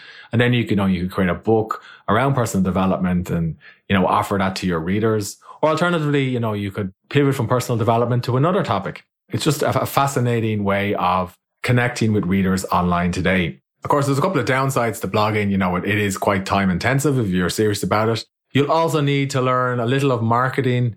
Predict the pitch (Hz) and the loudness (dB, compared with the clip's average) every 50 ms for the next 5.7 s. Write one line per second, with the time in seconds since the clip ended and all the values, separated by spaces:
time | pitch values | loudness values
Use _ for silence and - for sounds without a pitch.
0 | - _ 104 104 104 101 98 101 101 104 107 104 - 98 - 107 101 101 98 95 | -8 _ -2 0 2 2 2 2 2 0 0 0 -2 -2 0 2 2 2 2 2
1 | 101 98 98 - 101 - - 92 87 98 98 98 95 95 92 92 92 95 92 - | 2 0 0 -2 -4 -4 -2 0 2 2 4 4 4 4 2 2 2 0 -2 -4
2 | 90 87 92 92 95 92 95 - - - - - - - 92 95 95 95 95 95 | -4 -2 0 2 2 0 0 -2 -8 -18 -20 -20 -2 0 0 2 4 2 2 2
3 | 95 90 107 120 120 - 117 95 98 98 101 98 95 92 - - - 98 98 98 | 2 0 2 0 0 0 -2 0 0 0 2 2 0 0 -2 -2 -2 0 0 2
4 | 95 95 101 101 101 98 95 98 90 92 92 - 104 101 95 95 95 95 95 92 | 0 0 0 0 0 0 0 0 0 -2 0 0 0 2 2 2 2 2 2 0
5 | 90 92 92 95 107 120 131 139 135 139 - - - | 0 0 2 2 2 2 2 2 0 -2 -8 -12 -14